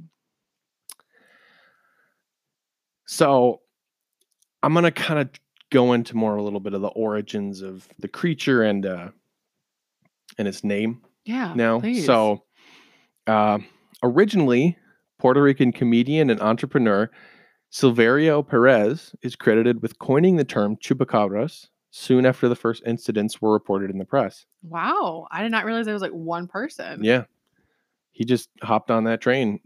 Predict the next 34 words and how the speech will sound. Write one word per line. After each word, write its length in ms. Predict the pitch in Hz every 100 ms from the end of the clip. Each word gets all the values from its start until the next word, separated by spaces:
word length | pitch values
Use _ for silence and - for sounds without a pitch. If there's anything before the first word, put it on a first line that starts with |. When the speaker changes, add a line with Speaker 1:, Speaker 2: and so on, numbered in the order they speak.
| -
Speaker 1:
and 100 | 104
he 100 | 113
Speaker 2:
Yeah. 260 | 107 104
Speaker 1:
sailed 440 | 104 - 107 110 107
it 60 | 101 _ _ _ -
all 160 | 98
the 80 | 107
way 140 | 104 107
to 80 | 104 _
Boston. 480 | 92 85 - 87 - _ _ _ _ _ - - - - _ _ _ _
Um, 480 | 123 117 113 113 113 _ _ -
Speaker 2:
Yeah. 60 | - -
Speaker 1:
shortly 380 | - 160 180 160
after 180 | -
the 80 | 120
first 320 | - 139 160
reported 380 | 147 131 123 117
incidents 460 | 123 120 123 120 -
in 80 | 113
Puerto 220 | 117 104
Rico, 440 | 107 110 135 180 - _ _ _ -
other 240 | 117 143
animal 340 | 120 117 110 104
deaths 260 | 104 -
were 120 | 104
reported 440 | 104 98 101 101 98
in 60 | 98
other 200 | 151 226
countries, 600 | - 98 - 92 117 - _ _ _ _ -
such 240 | 123 110
as 100 | 110
the 100 | 110
Dominican 520 | 101 101 104 107 113
Republic, 520 | 101 127 139 170 202